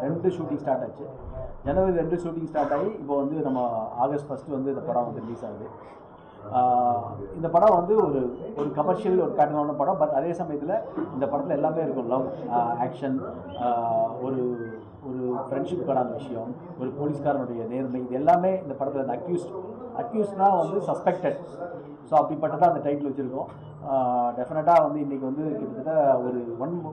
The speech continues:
ஒன் மன்த்தாவே நாங்க ப்ரமோஷன்ல இருக்கிறோம். ஆ, ஒன் மன்த் முன்னாடி ஆரம்பிச்சிட்டோம். ஈரோட்ல ஆரம்பிச்சது, ஈரோட்ல ஆரம்பிச்சு அதுக்கப்புறம் வந்து சென்னையில சத்யசாய் மெடிக்கல் காலேஜ், அதுக்கப்புறம்,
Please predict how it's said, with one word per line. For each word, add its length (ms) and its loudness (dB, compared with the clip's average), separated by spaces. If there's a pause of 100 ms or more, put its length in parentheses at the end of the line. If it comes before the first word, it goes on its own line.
(120)
ஒன் 200 -2
மன்த்தாவே 320 4
நாங்க 280 2
ப்ரமோஷன்ல 280 -4
இருக்கிறோம். 400 -4 (580)
ஆ, 300 0 (300)
ஒன் 160 -2
மன்த் 240 0
முன்னாடி 140 6
ஆரம்பிச்சிட்டோம். 580 2 (140)
ஈரோட்ல 280 0
ஆரம்பிச்சது, 500 -4 (380)
ஈரோட்ல 380 2
ஆரம்பிச்சு 320 -6
அதுக்கப்புறம் 420 -6
வந்து 220 -6
சென்னையில 380 -4
சத்யசாய் 380 -10
மெடிக்கல் 340 -10
காலேஜ், 380 -10 (320)
அதுக்கப்புறம், 540 -4